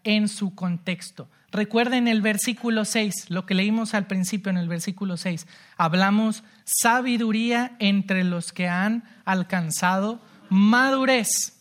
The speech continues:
Madurez. No hay una distinción entre tipos de personas, pero sí hay falta de sabiduría.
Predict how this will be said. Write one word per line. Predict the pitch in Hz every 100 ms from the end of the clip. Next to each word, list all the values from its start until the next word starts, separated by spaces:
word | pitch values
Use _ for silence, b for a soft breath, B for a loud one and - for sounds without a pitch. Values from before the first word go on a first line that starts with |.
| _ 190
Madurez. | 208 226 214 180 - B B 190
No | 202 233
hay | 254 269
una | 277 269 254
distinción | 240 220 - 233 220 208 - 226 226 220
entre | 214 196 196 196 185
tipos | 180 214 214 214 185
de | 185
personas, | 180 170 160 185 180 147 - b b -
pero | 185 175
sí | -
hay | 190
falta | 185 196 180 175 160
de | 151
sabiduría. | 147 151 151 151 151 147 131